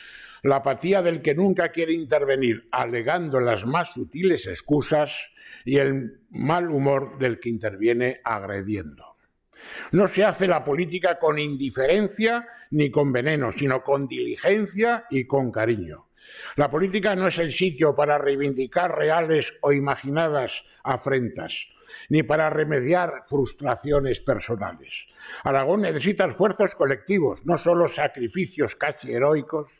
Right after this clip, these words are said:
de personas singulares a las que, cuanto más, se admira silenciosamente, pero no se les ayuda. De ahí el enorme mérito que tiene Hipólito.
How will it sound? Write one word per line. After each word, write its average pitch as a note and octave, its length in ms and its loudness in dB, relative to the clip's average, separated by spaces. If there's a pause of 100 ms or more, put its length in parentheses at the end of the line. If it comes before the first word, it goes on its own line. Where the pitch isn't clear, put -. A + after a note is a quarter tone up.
(420)
de C3+ 220 2
personas F#3+ 720 0 (240)
singulares C3+ 720 2
a C3+ 100 2
las A#2 140 0
que, A#2 380 0
cuanto E3 380 2
más, A#2+ 320 -2 (400)
se - 160 0
admira C3+ 420 2
silenciosamente, A#2 1160 -2 (300)
pero A#2+ 280 4
no B2+ 300 0
se A2+ 160 -4
les G#2 340 -4
ayuda. - 520 -8 (760)
De C3 160 4
ahí D3 240 2
el B2+ 160 0
enorme C#3 440 0
mérito C3 460 -2
que A#2+ 120 -2
tiene A2 220 -6
Hipólito. E2 540 -12